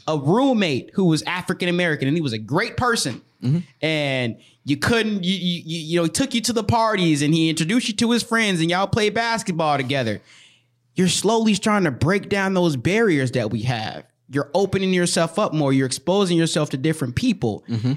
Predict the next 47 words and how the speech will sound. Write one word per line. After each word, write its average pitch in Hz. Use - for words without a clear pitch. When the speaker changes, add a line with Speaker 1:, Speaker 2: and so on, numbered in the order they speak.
Speaker 1:
And 147
I 151
think 131
that's 147
what's 139
gonna 120
change 143
it. -
And 127
I 156
see 196
that 147
happening. -
Speaker 2:
Yeah, 143
and, 117
uh, 110
it 113
begins 123
with 123
the 107
education. 123
And 95
that's 104
why 107
I'm 107
looking 110
at 110
Mari, 110
Speaker 1:
<laughs> -
Speaker 2:
because 104
it 117
is 127
full 131
circle. 120
You 113
know, 110
we, 117
we 117
all 123
have 120
the 113
different 117
perspectives 117
on 101
it, 87
but 117
it, 113